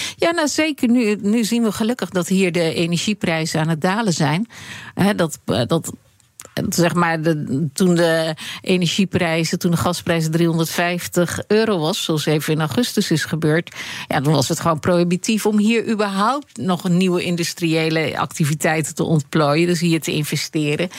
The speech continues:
Dus er gingen natuurlijk heel veel bedrijven naar, eh, al naar de Verenigde Staten kijken, want dat is dan een double whammy. Je kunt produceren tegen lagere energieprijzen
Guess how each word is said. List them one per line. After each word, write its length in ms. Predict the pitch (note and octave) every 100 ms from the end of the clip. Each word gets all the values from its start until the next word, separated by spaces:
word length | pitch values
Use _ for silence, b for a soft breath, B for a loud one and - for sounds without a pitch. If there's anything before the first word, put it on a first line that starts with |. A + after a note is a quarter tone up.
| B B
Dus 180 | B3+
er 60 | -
gingen 200 | B3+ F#3
natuurlijk 240 | D#3+ F3 D#3
heel 160 | E3+
veel 160 | D3+ F3+
bedrijven 720 | E3 F3 F3 E3+ E3+ F3+ F3 B B B B
naar, 480 | E3+ G3 F#3 F3 -
eh, 560 | - F#3 F#3 F3+ F3+
al 120 | - F#3
naar 200 | F#3 F#3
de 60 |
Verenigde 460 | F3+ G3 F#3+ G3 -
Staten 460 | - B3 C#4 A3+
kijken, 400 | - D3+ D3 F3
want 180 | G3+ G#3
dat 120 | - -
is 120 | -
dan 160 | F3
een 140 | F#3 E3+
double 320 | F#3 F3 F#3
whammy. 260 | G3+ A3+ F3
Je 200 | D3+ D3+
kunt 200 | F3 D#3
produceren 580 | D#3+ D#3 - D#3+ F3
tegen 300 | F3+ F#3+ -
lagere 320 | F#3 F#3 F#3 F#3+
energieprijzen 840 | F#3+ F#3+ G#3 G3+ F#3+ G3 G3 G#3